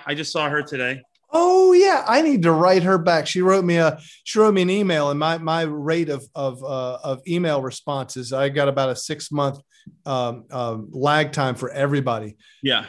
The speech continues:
Speaker 2: If you talk to her,
Speaker 1: Mm-hmm.
Speaker 2: tell her it ain't selective. It's my, it's my email latency twenty twenty-one. I'll get back
Speaker 1: Exactly.
Speaker 2: to her. I was really happy to hear from her. I can't wait to see her.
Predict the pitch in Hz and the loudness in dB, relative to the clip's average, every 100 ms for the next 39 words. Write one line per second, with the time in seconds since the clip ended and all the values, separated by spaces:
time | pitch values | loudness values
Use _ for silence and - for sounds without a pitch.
0 | - _ _ 165 165 190 180 175 170 202 | -14 _ _ -4 0 0 0 0 0 0
1 | 214 214 - _ _ _ _ 151 175 170 | 0 -2 -10 _ _ _ _ 2 4 4
2 | 156 - 156 147 - 170 170 - 151 156 | 4 2 -4 -6 -4 -4 -2 -6 -2 0
3 | 160 160 127 117 - _ _ 160 156 170 | 0 -2 -8 -8 -14 _ _ -4 -2 0
4 | 151 151 151 175 175 185 185 180 185 175 | 2 2 2 0 2 0 2 0 2 2
5 | 156 151 156 165 143 143 139 151 151 139 | 2 2 0 -2 -8 -10 -8 -6 -6 -6
6 | 151 143 127 131 131 113 107 127 143 147 | -6 -4 -4 -4 -4 -6 -10 -4 0 0
7 | 139 139 135 127 135 123 123 139 143 143 | 2 2 0 -2 -2 -2 -2 -2 -2 -4
8 | 143 156 151 147 143 139 127 127 131 - | -4 -4 -2 -2 -2 -4 -8 -8 -8 -8
9 | 123 120 117 117 135 120 120 - - 117 | -8 -8 -10 -8 -8 -8 -10 -10 -12 -10
10 | 104 | -10